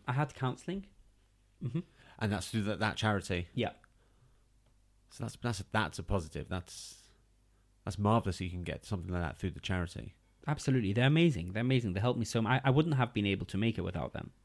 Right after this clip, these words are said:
Speaker 2: So they, they were essentially your, your, your, your support network?
Speaker 1: Yeah. And they still are. I mean, I, I, I don't, what do you think, as, as a secular Jew, growing up secular, what did you think of Haredi people?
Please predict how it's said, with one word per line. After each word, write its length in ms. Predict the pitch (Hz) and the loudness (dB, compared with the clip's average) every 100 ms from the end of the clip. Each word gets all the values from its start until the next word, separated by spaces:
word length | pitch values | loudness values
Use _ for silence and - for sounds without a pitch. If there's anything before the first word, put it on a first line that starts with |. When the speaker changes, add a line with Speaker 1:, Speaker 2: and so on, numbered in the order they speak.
| _ _ - - - | _ _ -20 -20 -12
Speaker 2:
So 140 | - | 2
they, 120 | 123 135 | 4 6
they 200 | - 131 | 6 4
were 120 | 117 - - | 4 0 -10
essentially 440 | - - 110 - 95 | -4 2 2 2 2
your, 340 | 95 92 92 - - _ _ _ _ _ | 2 2 0 -2 -16 _ _ _ _ _
your, 160 | 87 90 - _ | -6 -6 -8 _
your, 360 | - 80 87 87 - _ _ _ _ _ _ - | -8 -4 -2 -4 -8 _ _ _ _ _ _ -10
your 100 | 98 | -10
support 380 | - - 98 | -6 -4 -2
network? 440 | 85 64 78 69 - _ _ | -4 -8 -10 -12 -16 _ _
Speaker 1:
Yeah. 160 | 131 - - - _ - | 2 2 -8 -20 _ -4
And 100 | 147 | -2
they 60 | 175 | -2
still 260 | - 196 | 0 0
are. 140 | 95 - | 0 0
I 40 | 165 | 4
mean, 240 | 180 - - - - - | 4 2 -8 -14 -16 -16
I, 760 | - - - 156 - - - 160 | -18 -16 -14 -14 -14 -18 -2 0
I, 60 | - - | 0 -2
I 60 | |
don't, 180 | 160 170 143 165 | 0 0 0 -2
what 260 | 151 208 | 2 2
do 60 | 214 | 2
you 220 | 196 196 | 2 0
think, 260 | 190 101 - | 2 0 2
as, 220 | 131 131 | 2 2
as 160 | 139 | 0
a 40 | 139 | 0
secular 480 | 135 135 - 98 85 | 2 0 2 -2 -2
Jew, 260 | 73 85 | -4 -4
growing 300 | 95 110 110 | 0 0 2
up 140 | 104 - | 0 -2
secular, 360 | 90 - 104 117 | -4 -2 -4 4
what 140 | 151 | 4
did 140 | 170 135 | 6 4
you 140 | 135 | 2
think 260 | 131 87 - | 2 -2 -4
of 100 | 85 | -2
Haredi 420 | 87 87 87 - | 0 0 0 -6
people? 380 | - 90 67 | -8 -8 -10